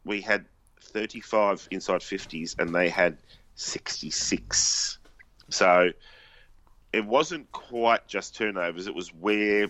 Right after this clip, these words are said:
we had the possession. So we had a lot of possession in our back half of the field, and you can't kick goals from there. And, uh, they made eighteen marks inside fifty,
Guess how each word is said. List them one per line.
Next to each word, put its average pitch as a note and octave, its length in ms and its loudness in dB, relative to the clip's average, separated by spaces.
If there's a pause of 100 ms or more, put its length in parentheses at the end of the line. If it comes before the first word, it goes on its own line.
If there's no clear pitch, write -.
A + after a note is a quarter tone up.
we G2 140 -4
had - 380 -4
the F#2 80 -8
possession. F2 640 -10
So F2+ 220 0 (420)
we F#2+ 100 -2
had A2 180 0
a G#2+ 40 2
lot G2+ 160 2
of F#2 60 -12
possession F2 420 -12
in F2 60 -10
our E2 60 -8
back F2 260 0
half F2 240 2
of - 40 -16
the D#2+ 80 -10
field, G2+ 220 -2
and F2 100 -10
you F2 60 -14
can't F#2 260 -6
kick G2 160 -8
goals B2+ 260 0
from E2+ 200 -16
there. D#2+ 180 -18 (560)
And, F#2 340 2
uh, F#2 220 2 (360)
they A2+ 160 4
made G#2+ 320 -4
eighteen G2 520 -6
marks F2 480 -8
inside E2+ 460 -4
fifty, A#2+ 520 -4